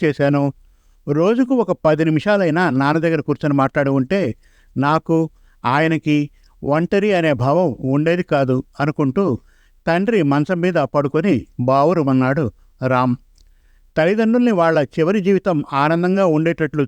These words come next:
చూసే పిల్లలకి వాళ్ళ జీవితం కూడా ఆనందంగా ఉంటుంది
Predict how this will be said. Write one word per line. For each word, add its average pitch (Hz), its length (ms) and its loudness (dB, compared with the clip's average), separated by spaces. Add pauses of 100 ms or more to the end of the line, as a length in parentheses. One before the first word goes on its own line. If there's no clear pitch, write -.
చూసే 139 340 0 (460)
పిల్లలకి 156 680 0 (380)
వాళ్ళ 156 340 0
జీవితం 170 440 0
కూడా 156 240 0
ఆనందంగా 156 560 2
ఉంటుంది 131 540 0